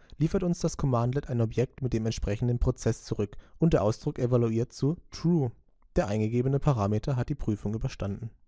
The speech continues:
Damit wäre die Parametervalidierung des Prozess-I-D-Parameters erledigt, in einer einzigen,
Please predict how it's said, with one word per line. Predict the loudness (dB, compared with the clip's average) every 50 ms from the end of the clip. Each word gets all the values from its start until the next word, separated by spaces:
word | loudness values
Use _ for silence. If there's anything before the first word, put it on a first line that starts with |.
| _ _ _ _ _ _ _ _ _ _ _ _ _ -20 _ -20 -20 -20 -20 _ _ _ _ -2 2
Damit | 4 4 4 4 4
wäre | 2 2 2 0
die | 0 2
Parametervalidierung | 0 2 4 4 4 4 4 2 2 2 2 0 0 0 0 0 2 2 0 -2 -2
des | -4 -6
Prozess-I-D-Parameters | -2 -4 -4 -2 -2 -4 -4 -2 -2 -4 -4 -4 -2 -2 -2 0 0 -2 -2 -2 -2 -2 -4 -4 -2
erledigt, | -2 -2 -2 0 -2 -4 -4 -6 -8 -8 -12 -16 -16 -18 -20 -20 -20 -20 -12 -6
in | -6 -6 -4 -2
einer | -2 2 2 0 0 0
einzigen, | 0 -2 -2 -2 -2 -4 -2 -2 -4